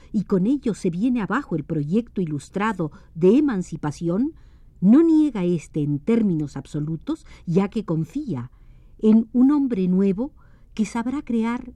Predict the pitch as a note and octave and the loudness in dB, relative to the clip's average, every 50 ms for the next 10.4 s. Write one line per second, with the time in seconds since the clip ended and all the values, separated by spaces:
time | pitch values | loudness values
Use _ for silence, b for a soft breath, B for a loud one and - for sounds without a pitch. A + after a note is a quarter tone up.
0 | - - - F3+ F#3+ G#3+ A#3 A#3+ A#3 A#3 G#3+ F#3 - - B2+ A#2+ A#2 A2+ A2+ A2+ | -20 -8 -2 2 6 6 8 6 6 4 -2 -8 -6 -8 -8 -8 -8 -8 -8 -10
1 | B2+ B2+ - - - - - b b b b b b b b b b b b b | -10 -12 -12 -16 -20 -20 -20 b b b b b b b b b b b b b
2 | - - D#3+ E3 E3+ D3+ - F3 F3 F#3 F#3 G3 G3 A3 C4+ D#4 D#4+ D4 - - | -6 -4 -2 -2 -2 -4 -2 -2 0 0 2 2 2 4 4 2 2 0 -2 -4
3 | C#4 A#3+ A#3 A3+ A3+ - G3+ G3+ F#3+ - G#3+ F3 C#3+ C#3 B2+ A#2+ A#2+ A#2+ b b | -2 0 0 -2 0 -2 -4 -4 -2 -2 -2 -2 -2 -2 -4 -6 -8 -10 b b
4 | b b b b b b E3 A3 G#3+ A3 G#3+ - - - B3+ A#3 C#4+ E4 E4 E4 | b b b b b b 2 4 4 4 2 0 0 -2 0 2 2 2 2 2
5 | D#4 D4 B3 G#3+ A#3 A3+ A3 G#3+ A3 C4+ E4 D#4+ D4+ C#4 A#3+ B3 A#3+ A3+ F3 C#3 | -2 -2 -4 -2 -2 -2 0 0 0 -2 -2 -2 -4 -4 -2 -2 -2 -2 -4 -6
6 | A#2 A#2 C3+ - b b b b b b b b b C#4 C#4+ C4+ D#4+ F4+ F4 F4+ | -8 -10 -14 -18 b b b b b b b b b 2 4 4 2 2 0 0
7 | E4+ D#4 C#4+ - - - - B3+ A#3+ - G#3+ A3 G#3+ C4 C#4+ C4+ - D4 C#4+ - | -2 -2 -4 -6 -10 -6 -6 -6 -4 -4 -4 -4 -2 0 -2 -2 -2 -4 -6 -6
8 | - - - F#3 F3+ E3 - - G3+ G3+ G#3 G3 F#3 D3 - - C#3 B2+ A#2 b | -10 -6 -4 -4 -4 -4 -4 -6 -4 -2 -2 -2 -2 -4 -6 -8 -10 -10 -10 b
9 | b b b b b G#3+ G#3+ G#3 G3+ G#3 A#3 C4+ C4 - - C4+ B3 A3+ G#3+ F3 | b b b b b 2 2 2 2 2 -2 -2 -2 -4 -4 -4 -2 -2 -4 -4
10 | E3 F#3+ G#3 F#3 D#3 D3 C#3 C3 | -4 -6 -6 -4 -4 -4 -4 -6